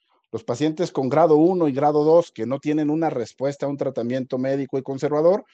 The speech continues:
pues tenemos los procedimientos de consultorio o los procedimientos no invasivos para realizarse en consultorio o en la sala de endoscopía.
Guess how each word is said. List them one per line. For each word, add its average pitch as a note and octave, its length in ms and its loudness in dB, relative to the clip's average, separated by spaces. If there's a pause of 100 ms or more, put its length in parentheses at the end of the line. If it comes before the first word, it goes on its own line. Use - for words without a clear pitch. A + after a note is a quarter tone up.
(280)
pues D#3 100 -14
tenemos G3+ 320 -2
los G3 160 -2
procedimientos D3 800 -2
de A#2 400 0
consultorio C3+ 800 2
o D3+ 120 6
los A#2+ 160 0
procedimientos A#2+ 500 -4
no C#3 120 -2
invasivos C#3 520 -2
para G#2+ 180 -2
realizarse G#2+ 440 -4
en B2+ 80 -8
consultorio A#2 540 -2
o G#2+ 100 -2
en G2+ 100 -2
la F2+ 200 -4 (320)
sala A2+ 340 2
de A2 100 4
endoscopía. G#2 760 -2